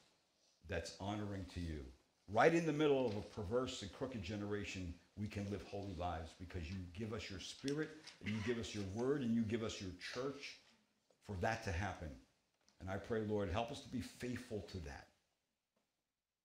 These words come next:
And I pray if someone doesn't know you today, today would be the day that they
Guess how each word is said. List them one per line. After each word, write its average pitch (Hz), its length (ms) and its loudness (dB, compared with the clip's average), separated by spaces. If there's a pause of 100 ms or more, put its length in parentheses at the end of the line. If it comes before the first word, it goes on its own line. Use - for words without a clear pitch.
(420)
And 85 80 -4
I 90 40 0
pray 113 260 2
if 95 100 0
someone 120 300 0
doesn't 92 380 -2
know 101 140 0
you 98 200 -2 (120)
today, 71 260 -6 (800)
today 104 360 2
would 120 220 2
be 110 80 0
the 104 120 0
day 85 380 -2 (540)
that 82 140 -6
they 92 160 -2